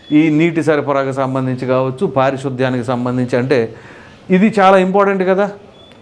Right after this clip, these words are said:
నీరు మరియు పారిశుద్ధ్యం అంటే శానిటైజేషన్ ఇదంతా కూడా. ఇప్పుడు ఉదాహరణకి చాలా చోట్ల డ్రైనేజ్ సిస్టమ్ ప్రాపర్గా లేక అక్కడ ఈ దోమలు వగైరా వగైరా వగైరా చెత్త చెదారం అంతా ఉండడంతో, so దానికి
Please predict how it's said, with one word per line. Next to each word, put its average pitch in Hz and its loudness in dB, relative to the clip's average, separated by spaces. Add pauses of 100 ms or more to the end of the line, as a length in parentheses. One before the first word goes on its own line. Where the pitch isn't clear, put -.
(460)
నీరు 196 2 (180)
మరియు 170 2
పారిశుద్ధ్యం 160 0
అంటే 151 -2
శానిటైజేషన్ 156 0
ఇదంతా 139 -2
కూడా. 110 -2
ఇప్పుడు 127 -4
ఉదాహరణకి 147 -2
చాలా 151 0
చోట్ల 143 -2
డ్రైనేజ్ 139 -2
సిస్టమ్ 127 -6 (440)
ప్రాపర్గా 143 0
లేక 135 -2 (540)
అక్కడ 147 0
ఈ 139 -2
దోమలు 123 0
వగైరా 123 0
వగైరా 120 -2
వగైరా 120 -2
చెత్త 120 -2
చెదారం 120 -2
అంతా 113 -4
ఉండడంతో, 104 -6
so 170 -2
దానికి 135 -2